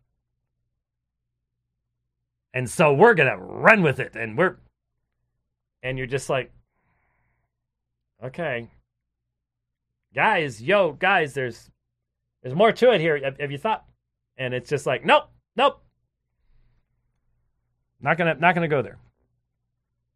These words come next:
Uh, so, um, Terry and Cole had said to S-, Steve Meister, "So this is an attempt at clever. No theologian, biblical or systematic,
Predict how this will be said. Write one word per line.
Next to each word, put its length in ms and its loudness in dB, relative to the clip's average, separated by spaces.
Uh, 200 6
so, 420 6
um, 420 6
Terry 280 6
and 100 2
Cole 260 6
had 200 2
said 460 4
to 60 -4
S-, 160 -8
Steve 220 0
Meister, 400 0
"So 260 6
this 220 4
is 100 -2
an 80 4
attempt 380 4
at 140 2
clever. 500 4
No 160 6
theologian, 600 4
biblical 320 2
or 80 2
systematic, 640 0